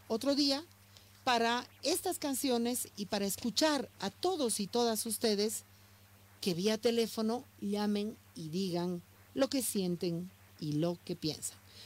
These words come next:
Conmigo hasta mañana a las nueve en punto de la mañana. Muchísimas gracias por haber estado del otro lado.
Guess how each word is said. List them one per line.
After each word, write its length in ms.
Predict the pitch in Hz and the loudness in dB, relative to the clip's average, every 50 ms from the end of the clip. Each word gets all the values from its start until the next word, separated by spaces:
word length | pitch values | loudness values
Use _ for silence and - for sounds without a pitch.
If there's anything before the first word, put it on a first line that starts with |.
| - - - | -20 -8 -2
Conmigo 560 | 277 269 269 302 311 294 294 302 302 311 311 - | 0 2 2 2 2 4 2 2 2 0 -2 -4
hasta 220 | 208 196 - 233 214 | -6 -6 -4 -2 -2
mañana 400 | 196 202 226 240 226 208 185 175 | 0 2 2 4 4 4 2 0
a 20 | |
las 220 | 170 170 170 - | 0 -2 -2 -2
nueve 160 | 208 202 196 190 | -2 0 0 -2
en 80 | 185 | -2
punto 320 | 175 190 185 175 - 175 170 | -2 -4 -4 -2 0 0 0
de 80 | 165 | 2
la 80 | 175 175 | 2 2
mañana. 460 | 190 202 214 220 220 214 220 226 220 - - - - - - | 2 2 4 4 2 2 0 0 -4 -8 -14 -20 -20 -10 -6
Muchísimas 760 | 208 208 214 - - 330 349 330 - 330 294 294 285 254 233 | -2 -2 0 2 2 2 2 2 0 -2 -2 -4 -4 -4 -4
gracias 560 | 208 196 196 196 202 - 214 196 190 - - - - - - - | -2 0 0 0 0 0 0 0 0 -2 -6 -10 -16 -20 -12 -6
por 160 | - 208 202 | -4 -2 0
haber 200 | 190 185 190 196 | 0 0 2 0
estado 380 | 202 190 - 202 185 185 185 180 | 0 0 0 0 0 2 2 2
del 140 | 180 180 185 | 2 0 0
otro 200 | 185 180 196 202 | 0 2 2 2
lado. 300 | 196 180 170 - - | 2 2 0 -2 -4